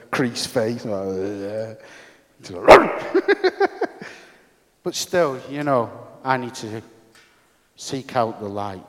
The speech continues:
You need to seek out the light. I want to play a video.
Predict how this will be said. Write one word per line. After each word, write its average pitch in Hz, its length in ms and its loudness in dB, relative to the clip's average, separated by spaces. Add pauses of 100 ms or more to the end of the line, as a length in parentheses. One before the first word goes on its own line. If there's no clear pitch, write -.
(100)
You 151 200 0
need 135 220 -6
to - 100 -14
seek - 340 -10
out 104 240 -2
the 107 60 -12
light. 90 340 -14 (3000)
I 117 60 -8
want 131 100 -4
to - 80 -16
play 135 200 0
a 123 40 -2
video. 117 400 -4